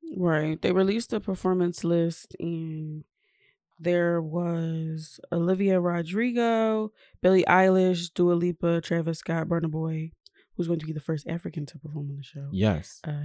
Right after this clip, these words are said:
Speaker 2: On the main
Speaker 1: congrats to
Speaker 2: stage.
Speaker 1: him. Exactly.
Speaker 2: Mm-hmm.
Speaker 1: And Luke Combs. So a lot of people were in an uproar on Twitter because Victoria Monet and, um, S Z A were not named.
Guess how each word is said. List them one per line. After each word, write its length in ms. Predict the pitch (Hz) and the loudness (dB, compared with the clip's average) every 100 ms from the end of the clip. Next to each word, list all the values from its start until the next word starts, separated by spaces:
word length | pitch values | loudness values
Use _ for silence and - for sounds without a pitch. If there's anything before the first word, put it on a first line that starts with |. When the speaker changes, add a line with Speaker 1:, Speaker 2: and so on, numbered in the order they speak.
| 143 | 2
Speaker 2:
On 100 | 131 | 6
the 60 | |
main 120 | 117 165 | 8 6
Speaker 1:
congrats 80 | 156 | 4
to 60 | - | -2
Speaker 2:
stage. 160 | 160 | -2
Speaker 1:
him. 160 | 160 156 _ | -4 -6 _
Exactly. 420 | 165 147 147 151 156 | -14 -12 -12 -10 -8
Speaker 2:
Mm-hmm. 240 | 98 139 92 - - - | -4 -2 -4 -8 -10 0
Speaker 1:
And 420 | 175 170 165 165 - | 2 2 2 -2 -2
Luke 320 | 180 185 - - | -4 -4 -6 -6
Combs. 760 | - 160 147 135 135 - - _ | 0 0 -2 -8 -14 -20 -20 _
So 460 | - - 185 185 180 | -2 6 10 10 10
a 40 | 175 | 10
lot 180 | 185 202 | 8 6
of 60 | |
people 300 | 220 196 180 | 4 4 4
were 360 | 160 175 175 175 | 6 8 8 8
in 140 | 165 | 8
an 120 | 170 | 6
uproar 600 | 170 175 - 180 175 170 | 6 2 4 8 8 8
on 180 | - 170 | 6 4
Twitter 400 | - 185 170 175 | 4 4 6 4
because 1040 | 185 170 156 - 170 165 160 160 156 147 - - - _ _ _ - | 2 -6 -8 -2 2 4 4 4 0 -4 -14 -20 -20 _ _ _ -2
Victoria 500 | 160 160 180 180 175 | 0 4 6 8 8
Monet 720 | 165 170 165 165 160 165 160 - _ _ _ _ _ _ - | 6 6 6 4 2 0 -4 -10 _ _ _ _ _ _ -2
and, 680 | 170 165 165 160 160 165 156 | 0 2 2 2 0 -4 -4
um, 420 | 156 156 151 151 | -4 -2 -4 -6
S 80 | - 196 | -2 0
Z 100 | 175 | 4
A 140 | 170 170 | 4 2
were 180 | 165 170 | 2 2
not 220 | 170 165 | 2 2
named. 500 | 170 170 170 170 | 2 4 4 2